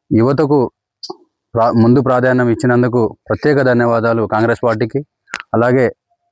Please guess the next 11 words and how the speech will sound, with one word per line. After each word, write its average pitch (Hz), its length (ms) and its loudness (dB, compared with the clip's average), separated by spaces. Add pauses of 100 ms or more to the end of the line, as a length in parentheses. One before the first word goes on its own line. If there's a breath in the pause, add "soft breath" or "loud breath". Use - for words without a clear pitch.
(680)
చీమలకొండ 147 420 2
గ్రామ 120 320 0
అభివృద్ధికి 117 540 0 (1300)
ఖచ్చితంగా 139 580 0 (540)
ఎమ్మెల్యే 120 320 4
చొరవతోటి 110 520 0 (720)
ముందుండి 131 520 2 (1300)
కొట్లాడి 123 440 0 (500)
తెచ్చుకుంటామని 120 840 0 (1200)
నేను 117 180 2 (1400)
ఉన్నాను. 131 320 0